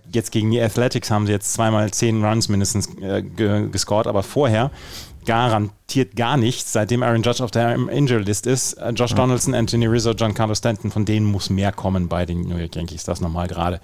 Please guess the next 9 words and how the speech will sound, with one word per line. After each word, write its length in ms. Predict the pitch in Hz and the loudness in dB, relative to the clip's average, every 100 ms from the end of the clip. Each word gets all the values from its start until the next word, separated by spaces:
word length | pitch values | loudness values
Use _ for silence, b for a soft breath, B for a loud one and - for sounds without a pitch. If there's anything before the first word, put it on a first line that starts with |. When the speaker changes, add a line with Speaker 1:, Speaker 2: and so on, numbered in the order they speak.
| B B B | B B B
Speaker 1:
am 160 | - 101 | -4 -2
Rande, 320 | 90 95 95 | 2 0 0
weil 160 | 87 92 | 0 0
das 200 | 120 151 | 0 0
ist 120 | 160 | 0
nämlich 240 | 120 107 | 0 0
auch 240 | - 117 - | 0 0 0
uninspirierte 640 | - 151 123 117 113 117 | 2 2 2 0 0 0
Offensiv-Kack-Baseball. 1400 | 101 104 131 147 - - - - - 98 - 92 87 90 | 0 0 0 0 -2 -16 -20 -20 -8 -8 -4 -4 -2 -4